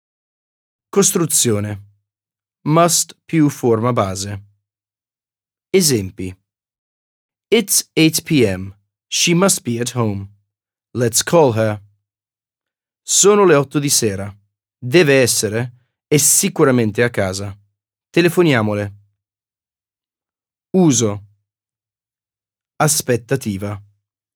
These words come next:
Il parlante è piuttosto sicuro della sua deduzione in base al normale andamento delle cose.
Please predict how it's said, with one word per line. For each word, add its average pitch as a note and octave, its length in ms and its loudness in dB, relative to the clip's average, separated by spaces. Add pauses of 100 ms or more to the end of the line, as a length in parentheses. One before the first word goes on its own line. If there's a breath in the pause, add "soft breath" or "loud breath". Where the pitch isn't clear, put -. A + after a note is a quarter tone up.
(480)
Il C#3 160 0
parlante E3 640 2
è C3+ 140 2
piuttosto D3+ 540 -2
sicuro F3 440 0
della C3 180 2
sua C3+ 200 2
deduzione A#2 1120 -4
in D3+ 180 2
base F3 360 4
al D#3+ 120 4
normale D3+ 600 2
andamento A#2+ 460 0
delle A2+ 180 -4
cose. G#2 520 -2